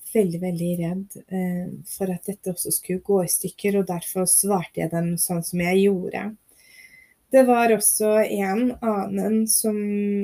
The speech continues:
ringte meg og hadde en ganske lang telefonsamtale med meg og ønsket å gi meg en jobb. De hadde laget en nettside til meg, eh, sånn hjemmeside,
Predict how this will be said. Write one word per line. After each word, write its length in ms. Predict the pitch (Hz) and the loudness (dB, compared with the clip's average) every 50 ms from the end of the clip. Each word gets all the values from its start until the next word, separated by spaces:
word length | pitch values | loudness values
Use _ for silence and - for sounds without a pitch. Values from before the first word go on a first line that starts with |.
| 196 208 226 | -2 0 0
ringte 380 | 220 202 190 - - 185 180 185 | 0 0 -2 -4 -6 -6 -4 -2
meg 300 | 196 233 269 294 277 247 | 0 0 2 2 2 2
og 180 | 233 226 220 196 | 2 2 2 2
hadde 200 | 220 214 202 196 | 0 0 0 0
en 140 | 196 196 202 202 | 0 0 0 0
ganske 320 | 190 - - - 208 202 202 202 196 | -2 -4 -2 0 0 2 2 2 2
lang 240 | 196 190 190 208 220 220 214 - | 2 0 0 0 0 -2 -2 -4
telefonsamtale 1400 | - 233 226 214 - - - 202 180 175 165 - - - 190 185 175 - - - - 180 175 175 175 190 247 294 330 330 - _ _ _ _ _ _ _ _ - | -4 -2 -2 -2 -4 -8 -8 -8 -8 -6 -2 -2 -2 -2 -2 -4 -6 -8 -10 -12 -10 -8 -6 -4 0 2 2 2 2 0 -4 _ _ _ _ _ _ _ _ -4
med 480 | 226 240 233 226 220 196 180 175 175 | -2 0 0 2 0 0 -2 -4 -6
meg 240 | 185 202 254 302 294 | -4 -2 -2 0 0
og 240 | 262 254 247 - 247 | 2 0 0 0 0
ønsket 560 | 240 214 196 - - - - 185 175 - - 196 | -2 -2 0 -2 -2 -4 -6 -10 -12 -8 -6 -4
å 460 | 196 196 190 190 190 196 196 190 202 220 - _ _ - _ | -2 -2 -2 -2 -2 -2 -4 -6 -8 -12 -18 _ _ -20 _
gi 320 | - 196 196 - 190 180 175 | -14 -12 -8 -6 -4 -4 -4
meg 220 | 180 180 190 196 | -4 -4 -2 -2
en 80 | 190 185 | -2 0
jobb. 300 | 196 247 320 320 247 226 | 2 2 2 0 0 0
De 100 | - 240 220 | 0 2 2
hadde 200 | 220 214 214 208 | 2 2 2 2
laget 400 | 214 214 202 190 180 180 180 - 196 | 2 2 2 0 -2 -4 -6 -4 -4
en 80 | 196 220 | -2 0
nettside 600 | 285 320 320 - - - - 294 285 277 285 277 - | -2 -2 0 0 0 0 2 0 -2 -2 -6 -8 -8
til 140 | 285 277 277 | -8 -6 -4
meg, 400 | 277 277 285 285 294 285 285 - - _ _ _ _ _ _ _ _ _ _ _ _ _ _ _ _ _ - | -2 0 0 0 0 -2 -4 -8 -16 _ _ _ _ _ _ _ _ _ _ _ _ _ _ _ _ _ 2
eh, 200 | 247 247 240 240 240 | 4 4 6 4 2
sånn 200 | 247 233 220 220 | 2 2 2 2
hjemmeside, 760 | 226 233 220 202 180 175 165 - - - 180 180 185 220 254 | 2 2 2 0 -2 -2 -4 -4 -4 -4 -6 -6 -4 -2 0